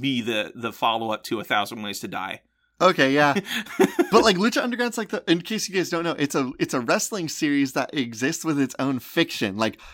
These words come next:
Speaker 2: there's a f-, group of people that are lizard people, and within the fiction, they, like, kill and breathe fire.
Speaker 1: God, that's so cool.
Speaker 2: There's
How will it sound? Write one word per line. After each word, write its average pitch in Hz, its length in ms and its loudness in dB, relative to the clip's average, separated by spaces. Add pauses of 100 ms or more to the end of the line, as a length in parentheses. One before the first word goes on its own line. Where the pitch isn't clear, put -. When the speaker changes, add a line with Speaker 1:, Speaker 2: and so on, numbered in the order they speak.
(100)
Speaker 2:
there's 147 180 6
a 131 180 0
f-, - 200 -14
group 180 240 0
of 147 120 -2
people 160 280 0
that 139 120 2
are 120 100 0
lizard 123 420 2
people, 98 320 -8
and 113 160 -2
within 147 240 2
the 131 80 0
fiction, 131 380 -2
they, 120 120 2
like, 120 340 0
kill 131 300 4
and 113 260 -4
breathe 110 280 -4
fire. 95 580 0
Speaker 1:
God, - 220 -8
that's - 160 -6
so - 100 2
cool. 156 280 2
Speaker 2:
There's 147 380 8